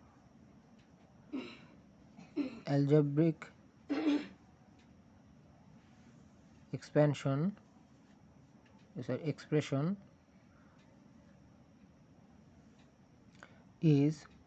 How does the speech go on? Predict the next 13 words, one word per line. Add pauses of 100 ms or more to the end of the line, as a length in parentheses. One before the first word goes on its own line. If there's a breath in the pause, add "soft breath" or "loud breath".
(140)
one
minus (140)
x
to
the, (160)
x
by
four (440 loud breath)
to
the
power
seven (2000)
from